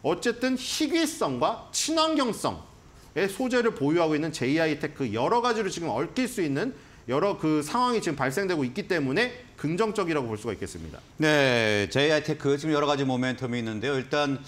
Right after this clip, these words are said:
Speaker 2: 어, 전쟁의 격화로 인해서 브롬이 품귀 현상을 빚고 있는 점을 좀 포인트로 잡아봤습니다. 자, 다음은,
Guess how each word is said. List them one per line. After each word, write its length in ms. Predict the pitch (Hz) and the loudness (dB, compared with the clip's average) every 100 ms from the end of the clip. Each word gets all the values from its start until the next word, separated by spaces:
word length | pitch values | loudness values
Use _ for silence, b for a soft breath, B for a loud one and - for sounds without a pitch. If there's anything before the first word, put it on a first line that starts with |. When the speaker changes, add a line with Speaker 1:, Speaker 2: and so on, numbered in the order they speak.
| B B | B B
Speaker 2:
어, 540 | - 101 101 98 92 90 | -2 0 2 2 0 -4
전쟁의 760 | - 120 131 135 131 127 120 | -4 -2 0 0 0 0 -2
격화로 460 | - 104 - 117 107 | -4 -6 -4 -2 -2
인해서 420 | 98 92 135 85 B 76 | -4 -4 -4 -6 B -18
브롬이 640 | - 113 180 175 165 196 - | -8 -2 0 0 -2 -6 -10
품귀 420 | - 185 165 165 | -8 -6 -6 -6
현상을 440 | 151 139 135 120 110 | -6 -6 -4 -4 -6
빚고 380 | 107 - 101 95 | -10 -8 -8 -6
있는 260 | 101 113 107 | -6 -6 -4
점을 260 | 101 107 | -4 -4
좀 120 | 123 120 | -6 -6
포인트로 320 | 139 120 101 | -6 -6 -6
잡아봤습니다. 720 | 87 80 82 82 - 78 76 - B B | -8 -8 -8 -10 -10 -12 -12 -14 B B
자, 80 | 139 | -2
다음은, 380 | 160 165 165 | 0 0 -4